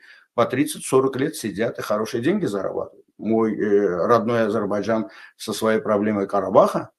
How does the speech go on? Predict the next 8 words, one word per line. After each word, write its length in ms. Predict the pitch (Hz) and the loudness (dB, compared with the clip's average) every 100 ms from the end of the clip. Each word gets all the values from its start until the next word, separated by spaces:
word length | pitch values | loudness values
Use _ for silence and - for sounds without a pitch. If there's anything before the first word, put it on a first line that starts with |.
| _ _ | _ _
это 180 | - - - | -10 -10 -2
наглядное 500 | 110 95 143 202 196 | -2 2 2 2 0
тому 220 | 110 101 | -2 -4
свидетельство. 720 | - 98 92 95 - - - _ _ | -4 -6 -6 -8 -16 -20 -20 _ _
Сколько 600 | - 131 107 113 107 98 | 0 2 2 2 0 0
западных 600 | 95 131 117 104 98 85 | 4 6 6 2 -2 -4
дипломатов, 840 | 110 135 120 104 92 113 - - - | 0 2 4 4 4 2 0 -10 -6
политиков, 760 | 110 113 107 135 - 90 - - | 0 2 2 0 -2 -10 -14 -16